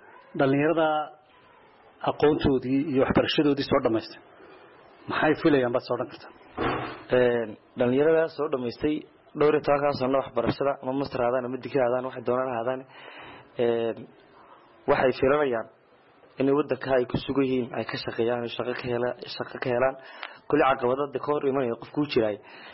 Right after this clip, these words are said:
Speaker 2: Laakiin nin iyo dadaalkii iyo communication-kiisa qofka ku xidhan tahay, waxay filayaan waxa ay dhowr iyo tobanka sano ay soo dhiganayeen, faculty-gu doona ha ahaadee, inay ku helaan shaqo ay rajeynayaan,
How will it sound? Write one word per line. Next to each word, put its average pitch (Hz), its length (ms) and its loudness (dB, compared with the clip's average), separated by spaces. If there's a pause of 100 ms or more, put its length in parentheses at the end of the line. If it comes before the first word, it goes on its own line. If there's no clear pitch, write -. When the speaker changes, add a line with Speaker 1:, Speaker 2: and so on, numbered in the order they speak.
(120)
Speaker 2:
Laakiin 139 280 0
nin 165 140 2
iyo 165 120 0
dadaalkii 139 440 0
iyo 147 100 2
communication-kiisa 131 840 -2
qofka - 260 -4
ku - 80 -10
xidhan 131 220 0
tahay, 135 180 0 (400)
waxay 123 220 -4
filayaan 143 420 4 (360)
waxa - 200 -2
ay 135 140 4
dhowr 143 180 0
iyo 139 100 -2
tobanka 143 300 -4
sano 127 240 -2
ay 127 100 0 (380)
soo - 240 0
dhiganayeen, 143 520 2 (400)
faculty-gu 139 440 0
doona 127 240 4
ha 123 80 -4
ahaadee, 123 240 -4 (540)
inay 131 260 2 (300)
ku - 100 0
helaan 120 360 0
shaqo - 340 -2 (420)
ay 131 160 4
rajeynayaan, 120 500 2